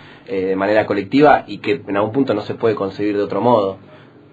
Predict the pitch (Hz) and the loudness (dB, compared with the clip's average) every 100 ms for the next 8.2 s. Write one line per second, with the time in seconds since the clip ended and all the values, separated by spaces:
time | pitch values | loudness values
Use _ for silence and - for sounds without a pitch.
0 | - - - 120 120 113 113 117 170 147 | -20 -8 -2 0 0 -2 -2 -2 2 4
1 | 123 120 110 104 101 98 131 117 104 107 | 2 0 0 -2 -2 0 2 2 0 -2
2 | 107 110 131 131 104 104 104 95 98 95 | 2 6 6 6 4 -2 -4 -6 -8 -10
3 | 98 95 104 107 101 98 95 92 104 - | -10 -6 0 2 2 0 -4 -6 -6 -4
4 | 104 123 127 117 95 98 127 113 90 87 | 0 0 0 -2 -2 2 4 4 0 -8
5 | - - - - - 98 95 98 104 107 | -16 -20 -20 -20 -8 -6 -6 -8 -4 -2
6 | 101 101 98 95 113 101 80 - - - | -2 -4 -8 -6 -4 -4 -6 -14 -20 -20
7 | - - - - - 104 101 98 98 98 | -20 -20 -20 -20 -4 0 0 0 -2 -2
8 | 92 | -4